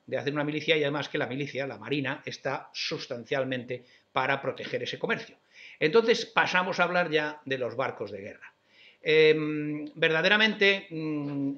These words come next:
la, la primera, digamos, las primeras guerras con las que se tuvieron que enfrentar los, lo-, los castellanos fueron las invasiones, las racias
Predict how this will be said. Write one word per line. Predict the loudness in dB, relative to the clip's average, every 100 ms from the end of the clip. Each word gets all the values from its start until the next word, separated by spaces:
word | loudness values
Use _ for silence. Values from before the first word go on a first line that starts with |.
| -8
la, | -6 -4 -4 -6 -8
la | -8 -8
primera, | -6 -2 2 4 2
digamos, | 4 2 2 -2
las | -6
primeras | -2 -2 0 2
guerras | 4 2 -2 -6
con | -6
las | -6
que | -8
se | -10
tuvieron | -6 -4 -4
que |
enfrentar | -6 -6 -4 -4 -6 _ _ _
los, | -4 0 0 -2 -6 -6
lo-, | -6 -4 -6 -8 -12
los | -12 -6
castellanos | -6 -4 0 6 6 4 -6 -12 _ -20 _ 2
fueron | 4 4 4
las | 2 2 -2
invasiones, | -4 -4 -4 0 2 2
las | -2 -4 -4
racias | -4 0 0 0